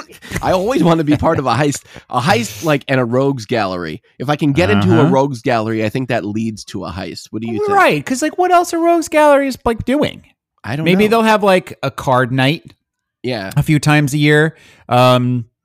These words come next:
Speaker 2: you know, maybe they get together and celebrate each other's birthdays. But for the most part, when the rogues gallery is together, like, they're planning a heist. It's what you do.
Speaker 1: It should be
Speaker 2: Or an
Speaker 1: heist
Speaker 2: assassination,
Speaker 1: re-,
Speaker 2: maybe.
Speaker 1: heist related. Yeah.
Speaker 2: Yeah.
Speaker 1: Yeah. Okay.
Speaker 2: All right. So
Speaker 1: Uh,
Speaker 2: I'll read 'em again. Computer engineering and mad science,
Speaker 1: is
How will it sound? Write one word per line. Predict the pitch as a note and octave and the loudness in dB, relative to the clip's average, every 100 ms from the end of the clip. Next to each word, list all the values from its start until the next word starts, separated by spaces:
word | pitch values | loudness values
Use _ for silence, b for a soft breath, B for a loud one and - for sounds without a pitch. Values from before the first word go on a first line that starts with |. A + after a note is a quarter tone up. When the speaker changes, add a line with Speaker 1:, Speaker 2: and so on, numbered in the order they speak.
| _ _ _ _ _ - | _ _ _ _ _ -2
Speaker 2:
you | |
know, | D3 | 0
maybe | C3+ C3+ C3+ | 2 2 2
they | C#3+ | 0
get | C3+ C3+ | -2 -4
together | B2 B2+ B2 | -2 0 0
and | A#2 | -2
celebrate | B2+ A#2 A#2 | -2 0 0
each | A2 | 0
other's | A#2+ G#2+ | -2 -2
birthdays. | F2+ G2+ G2+ - C#3+ F#3 F#3+ | -2 -2 -2 -2 0 0 0
But | D#3+ | -4
for | F3 | -2
the | E3+ | -2
most | D#3 E3+ C4+ - | 0 0 0 0
part, | D3+ C3 | 0 2
when | C#3 | 0
the | C3 | 2
rogues | B2 C3 - | 2 0 0
gallery | B2 A#2+ | 0 0
is | G2+ | -2
together, | A2 G2 B2 F3+ A2+ | -6 -2 0 0 0
like, | G#2 G2 | 0 -2
they're | - C3+ | -2 -2
planning | - - F3+ G#3 F#2 | 0 -4 -2 -2 -4
a | E2+ | -6
heist. | E2+ F#3+ F#2+ E2+ - | -4 -2 -2 -4 -10
It's | - | -6
what | C#3+ - | -6 -4
you | A2+ | -6
do. | F2 B2 G2 - _ | -2 0 -2 -6 _
Speaker 1:
It | A2+ | -8
should | - D#3 C3 | -6 -6 -6
be | A#2 G#2+ G2 - _ _ | -6 -6 -8 -12 _ _
Speaker 2:
Or | D3 D#3 | 4 4
an | |
Speaker 1:
heist | D3+ | 4
Speaker 2:
assassination, | - C3+ A#2+ B2 A#2 A#2+ A#2 | 0 0 0 0 0 0 -2
Speaker 1:
re-, | G#2+ | 0
Speaker 2:
maybe. | F#2 E2 | -2 -2
Speaker 1:
heist | A#2 A#2 - G#2+ | -4 -6 -8 -10
related. | G#2 F#2 F2+ D#2 G2 _ _ | -8 -8 -10 -12 -16 _ _
Yeah. | A2+ A#2+ A2 G#2+ | -6 -2 -2 -2
Speaker 2:
Yeah. | G2+ - _ _ _ _ - | -4 -6 _ _ _ _ -12
Speaker 1:
Yeah. | A#2+ A2 G#2+ | -8 -8 -10
Okay. | A2+ A#2+ A2 G#2 b b b b b b | -10 -8 -10 -10 b b b b b b
Speaker 2:
All | D#3 | 2
right. | C#3+ | 2
So | B2+ D#3+ | 4 4
Speaker 1:
Uh, | |
Speaker 2:
I'll | E3 | 4
read | F3 F#3+ | 4 2
'em | |
again. | F#3 C3+ | 2 0
Computer | G#2+ D#3+ G3 A3 | 0 -2 0 2
engineering | A#3+ G3 G3+ F3+ | 0 0 0 2
and | D#3+ | 2
mad | B2+ C3+ | 2 0
science, | - G#2+ G2+ | 0 -2 -2
Speaker 1:
is | A2+ | -6